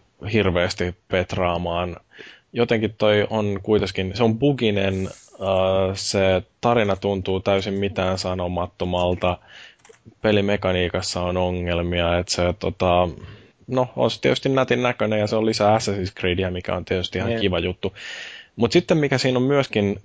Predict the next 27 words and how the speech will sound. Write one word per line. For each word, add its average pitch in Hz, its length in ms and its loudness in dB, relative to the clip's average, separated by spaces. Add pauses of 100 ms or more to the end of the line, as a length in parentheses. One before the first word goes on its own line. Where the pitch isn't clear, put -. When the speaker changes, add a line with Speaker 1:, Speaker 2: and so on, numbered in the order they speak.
(100)
Speaker 1:
kummallista, 95 680 2
että 92 120 -2
kun 101 140 -2
nämä 101 200 2
kaikki 113 340 -2
muut 117 380 0
pelit 85 260 0
on 87 120 -2
ollut, 90 400 -2 (340)
ö, 82 220 -4
ton 90 240 -2
Desmondin 85 580 0
tarinaa, 85 500 -2
niin 92 180 -6
tässä 104 280 0
nyt 92 200 -6
ei 92 140 2
ole 92 100 -2
Desmondia, 92 600 0 (460)
että 98 240 0
on 98 100 2
enemmänkin 98 440 0
sellainen, 95 420 0
että, 90 300 -2 (440)
ö, 95 300 -14 (600)
periaatteessa 101 640 0
päähenkilö, 95 720 0